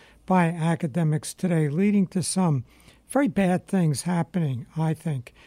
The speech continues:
in academia. And as I was thinking about this, <clears throat> I thought back to a time when,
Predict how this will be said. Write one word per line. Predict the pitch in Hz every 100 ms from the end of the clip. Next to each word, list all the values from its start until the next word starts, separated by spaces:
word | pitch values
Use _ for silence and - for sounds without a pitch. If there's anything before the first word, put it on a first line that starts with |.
| - -
in | 180 165 143 135 _ _ _
academia. | 180 170 156 175 170 160 160 143 123 _ _ _ _ -
And | 202 196 180 165 156 _ _ _ _ _ _ _ _ _ _ _ _ - -
as | 208 165
I | 202 202
was | 147
thinking | - 294 311 220
about | 135 151 120
this, | 175 135 - - - -
<clears throat> | - -
I | - 180 180 160
thought | - 208 214 -
back | 196 175 -
to | - 180
a | 165
time | - 202 202 196 190 180 170
when, | 175 175 170 151